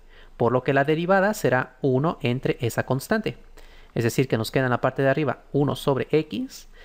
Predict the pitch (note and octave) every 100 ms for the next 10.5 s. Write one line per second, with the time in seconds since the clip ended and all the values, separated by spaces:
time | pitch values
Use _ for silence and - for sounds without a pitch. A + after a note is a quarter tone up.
0 | - - D3+ G3 G3 G3 G3 - E3 F3+
1 | F3+ - - D#3+ D#3+ C#3 - D3 C#3 C3+
2 | B2 A2+ A2+ - - B2 - A#2 - C#3
3 | D3 C3+ B2 B2+ - B2 C3 C#3 - -
4 | D3 C3 A2+ B2+ - - A#2 A2+ A2 C3
5 | - - - - - - A#2 B2 C3 C#3+
6 | C3 C#3 C#3+ A#2+ A2 A2+ A2+ - B2 -
7 | B2 - C#3 - D#3+ - G3+ A3+ - -
8 | - - D3 E3 E3+ E3+ E3+ E3 E3 D3
9 | C#3+ D#3 F3+ E3+ C3+ F3 - C3+ B2+ C3
10 | B2+ B2+ C3 D3 C3